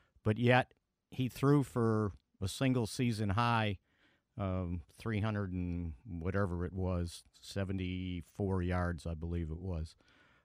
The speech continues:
Um, and look, you know,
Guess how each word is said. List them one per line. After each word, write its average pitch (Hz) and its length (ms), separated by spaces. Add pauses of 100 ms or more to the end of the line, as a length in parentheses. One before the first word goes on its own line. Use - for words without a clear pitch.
(140)
Um, 90 720 (320)
and 107 340 (640)
look, 196 280 (580)
you 120 140
know, 175 360